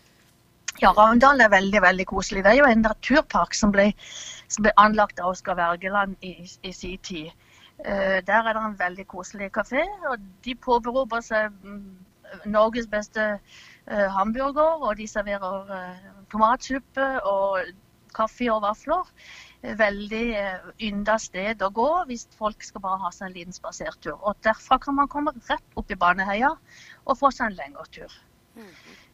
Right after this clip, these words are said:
Speaker 1: Så turmulighetene er også veldig mange i Kristiansand.
Speaker 2: Ah, hvilke øyer utenfor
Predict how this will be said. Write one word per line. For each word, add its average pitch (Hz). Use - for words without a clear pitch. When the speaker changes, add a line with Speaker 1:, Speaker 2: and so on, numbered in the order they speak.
Speaker 1:
Så 240
turmulighetene 196
er 185
også 196
veldig 175
mange 165
i 190
Kristiansand. 170
Speaker 2:
Ah, 233
hvilke 277
øyer 233
utenfor 196